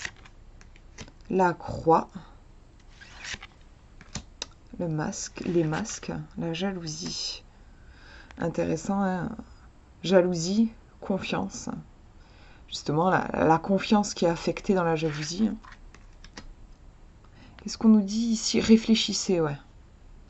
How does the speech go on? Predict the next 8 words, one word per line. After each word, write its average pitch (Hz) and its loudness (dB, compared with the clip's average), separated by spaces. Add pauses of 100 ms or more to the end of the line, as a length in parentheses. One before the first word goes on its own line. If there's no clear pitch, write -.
(1500)
Le 185 -2
consultant. 165 -6 (1200)
Les 220 10
blessures, - -2 (120)
agissez. - -2 (1400)
Le 214 10
féminin, 175 2
voilà. 156 -4